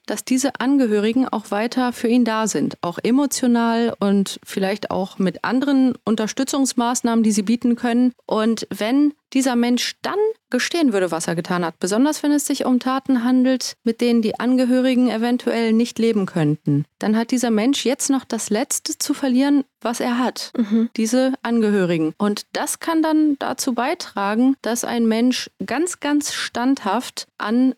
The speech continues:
Speaker 1: seiner Lüge festhält, auch wenn es objektiv eigentlich ganz klar ist, dass das, was er sagt, nicht zutreffen kann.
Speaker 2: Das ist jetzt was, was bei Ali K. tatsächlich auch passen könnte, denn er hatte auch eine Familie,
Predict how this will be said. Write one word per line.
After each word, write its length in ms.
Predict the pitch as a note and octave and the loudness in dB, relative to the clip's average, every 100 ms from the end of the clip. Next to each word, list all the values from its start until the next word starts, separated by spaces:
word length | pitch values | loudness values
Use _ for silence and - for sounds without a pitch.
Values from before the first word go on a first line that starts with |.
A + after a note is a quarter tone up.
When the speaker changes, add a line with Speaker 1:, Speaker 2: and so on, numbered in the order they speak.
| _ | _
Speaker 1:
seiner 320 | - G#3+ A3+ | -6 -2 0
Lüge 480 | G#3+ G#3 G#3+ A3+ A3 - | 0 2 2 0 -2 -6
festhält, 720 | - G3+ - - D#3 D3 - | -6 -6 -6 -4 -4 -4 -4
auch 180 | F#3+ - | -6 -2
wenn 160 | G3+ | 0
es 220 | B3+ - - | 2 0 -4
objektiv 680 | G#3+ A#3+ B3 - A#3 A#3 A#3 | -2 0 0 -2 0 0 0
eigentlich 640 | - F#3 A3 A3 G#3+ G#3 | -6 -4 -2 -2 -4 -6
ganz 320 | - G#3 A#3 | -4 -4 -4
klar 320 | - A3 G#3 A3+ | -4 -2 -2 -2
ist, 320 | A3 - - - | -4 -6 -10 -6
dass 180 | - | -6
das, 240 | - G#3+ - | -4 -6 -4
was 140 | A3 | -4
er 100 | G#3+ | -2
sagt, 300 | F#3+ F#3+ G#3 - | -2 -2 -4 -6
nicht 220 | - G#3 - | -4 -2 -2
zutreffen 460 | A#3+ - F3 D3+ | -4 -4 -6 -6
kann. 300 | D3+ E3+ F3 - _ | -6 -4 -4 -6 _
Speaker 2:
Das 180 | - G3+ | -6 -2
ist 120 | A3 | -2
jetzt 160 | B3 - | -2 -2
was, 200 | A3+ - | -4 -4
was 200 | A3 - _ - | -6 -8 _ -6
bei 180 | G#3 | -4
Ali 220 | - G#3+ A3 | -2 -2 -2
K. 260 | - A3 | 0 -2
tatsächlich 440 | A3+ G#3 A3 G#3+ - | 0 0 0 0 -2
auch 120 | G3 | -6
passen 320 | - G#3 A3 | -4 0 0
könnte, 520 | G3+ G3+ G#3+ B3 B3 A#3+ | 0 0 0 0 0 0
denn 100 | G#3 | 0
er 140 | G3+ G#3 | 0 0
hatte 260 | A3 G#3+ | 0 -2
auch 100 | G3+ | -2
eine 200 | - G#3 | -2 -2
Familie, 580 | G3 G3 G3+ G#3+ G#3 G3+ | 0 2 4 4 2 0